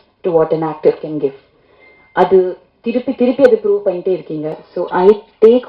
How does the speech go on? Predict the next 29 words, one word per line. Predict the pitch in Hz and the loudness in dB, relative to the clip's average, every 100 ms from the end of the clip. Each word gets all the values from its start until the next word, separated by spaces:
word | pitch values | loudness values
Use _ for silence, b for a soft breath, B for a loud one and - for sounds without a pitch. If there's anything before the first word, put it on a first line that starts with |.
| - | -2
home | 226 202 170 - - | 2 2 0 -12 4
so | 240 240 | 4 6
much | 208 - | -2 -6
of | 175 | -10
inspiration | 156 - 175 170 170 160 | -10 -10 -12 -10 -12 -8
from | 156 151 | -10 -8
you | 156 b b b | -12 b b b
and | 185 | -2
I | 180 - | -2 4
hope | 202 202 - 170 | 4 4 0 0
all | 180 202 | 4 6
the | 202 | 4
upcoming | 175 - 175 170 160 | 2 -4 -4 -6 -8
artists | 156 170 160 160 | -4 -6 -4 -4
are | 151 | -2
watching | 156 - 180 160 | -4 -4 -8 -8
you, | 160 b b b b b _ | -12 b b b b b _
see | 220 208 208 | -8 4 4
your | 175 165 | 4 -4
commitment | 156 151 165 156 156 - | -8 -8 -10 -10 -10 -10
and | 156 151 | -6 -4
I | 156 175 | -4 -6
just | - 180 | -4 -6
salute | 175 160 - | -6 -12 -18
you, | - | -20
sir. | - _ _ - | -20 _ _ -6
Thank | 180 - | -6 -6
you | 180 | -10
so | - | -10